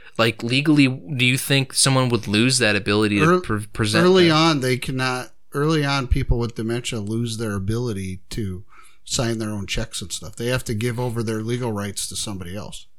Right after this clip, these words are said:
Speaker 2: and their family. So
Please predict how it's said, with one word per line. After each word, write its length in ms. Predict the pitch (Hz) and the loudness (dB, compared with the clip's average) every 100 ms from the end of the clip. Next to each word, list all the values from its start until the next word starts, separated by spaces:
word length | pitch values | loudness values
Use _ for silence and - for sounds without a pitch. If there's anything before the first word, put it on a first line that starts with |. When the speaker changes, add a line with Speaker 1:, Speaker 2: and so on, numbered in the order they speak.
| - | -12
Speaker 2:
and 120 | 104 | -10
their 80 | 92 | -8
family. 420 | 117 117 - - - - - - - - - - - - - - - | -6 -8 -10 -16 -20 -20 -20 -20 -20 -20 -20 -20 -20 -20 -20 -18 -12
So 380 | - 143 107 90 | -6 -4 -4 -6